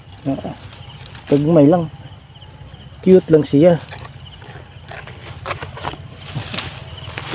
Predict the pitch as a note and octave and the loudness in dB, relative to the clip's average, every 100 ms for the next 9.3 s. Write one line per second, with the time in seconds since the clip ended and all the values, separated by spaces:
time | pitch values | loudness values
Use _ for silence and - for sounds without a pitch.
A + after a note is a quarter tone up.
0 | C#3+ C#3+ C#3+ B2 B2 A2+ - D3 - E3 | 0 0 0 2 2 2 -2 -2 6 6
1 | E3 D#3+ F3+ D#3 - - - - - - | 6 4 2 2 -6 -20 -20 -20 -20 -20
2 | - - - - - - - D3 A#2 - | -20 -18 -18 -16 -16 -14 -4 -2 -2 -8
3 | - - - - - - C#3+ C3+ C3+ C#3+ | -16 -16 -14 -16 -16 -8 0 2 2 0
4 | D3+ B2+ - - - - - - - - | -2 -8 -12 -20 -20 -20 -20 -20 -20 -20
5 | - - - - - _ - - E3+ F#3 | -20 -20 -20 -20 -20 _ -14 0 4 4
6 | - A3+ F#3+ E3+ D#3 D3+ C3+ - - - | 6 6 6 6 6 6 4 -2 -14 -14
7 | - - - - - - - - - - | -18 -18 -18 -18 -16 -14 -14 -12 -12 -12
8 | - - - - - - - - - C3+ | -10 -10 -10 -16 -18 -16 -16 -10 0 2
9 | D3+ D3 | 4 2